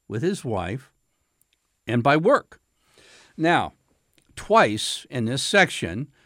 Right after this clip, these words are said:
talking about fathers, Saint John Paul the Second has highlighted the need for this restoration for a view of fatherhood that includes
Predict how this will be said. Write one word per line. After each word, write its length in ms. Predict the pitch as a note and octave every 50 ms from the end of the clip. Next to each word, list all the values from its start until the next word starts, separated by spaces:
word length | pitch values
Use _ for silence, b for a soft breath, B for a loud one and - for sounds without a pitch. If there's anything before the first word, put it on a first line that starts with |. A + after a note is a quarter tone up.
| b b -
talking 340 | - G2+ G#2 A2 C3+ C3+
about 280 | C3+ C#3+ D#3+ E3 - -
fathers, 680 | - E3 D3+ B2+ G#2+ F2 F#2 F2 F#2+ A#2+ A#2+ - - b b b b b b b b
Saint 280 | - - A#2+ A2+ A2+
John 240 | - C3+ B2+ C3+ C3+
Paul 340 | C3+ - D#3 D#3+ D#3+ D3+ D3
the 140 | C#3 C3 A#2+
Second 720 | - - - C4+ C#4+ C#4+ - - C3 G#2 F#2+ G#2 G2+ b b b b b
has 300 | - - C3 C3 - -
highlighted 1120 | - - - - - F#3 G#3+ C#4 D#4+ D#4+ D4 F#3+ C3 G2+ F#2+ F#2 F#2 F#2 F#2+ F#2+ G2+ A2 b b b b b -
the 140 | B2 B2+ A#2
need 460 | A#2+ C#3 E3 F#3 G#3 G#3+ G#3+ G#3 G#3
for 160 | - D3+ C3
this 280 | B2+ C3 B2 - - - - -
restoration 1400 | A#2+ A2 A2+ B2 C#3 F3 F3+ - - - F3 D3+ D3 D3+ E3+ F#3+ A3 G#3+ - - - G#2 F2 F2+ G2 A#2+ C3+ B B B B B B B B B B B B _
for 320 | _ - C#3 D3+ D3+ D3 -
a 140 | C#3 C3+ B2
view 540 | A#2 A#2 C3 C#3+ E3+ F#3 G#3 G#3+ A3 A3
of 160 | D#3+ C#3+ B2+ -
fatherhood 1040 | - - F3+ F#3+ G#3+ G#3+ G3 F#3 C#3+ A#2+ A2+ B2 G#2+ F#2 F2 F2+ F#2+ A2 B2+ B2 - _
that 320 | - B2+ C#3+ D3 D3+ - -
includes 1000 | D#3 D3+ C#3+ C#3 C3+ - - - A3 A#3+ A3 F3+ C#3+ B2+ A#2+ A#2+ B2+ - - -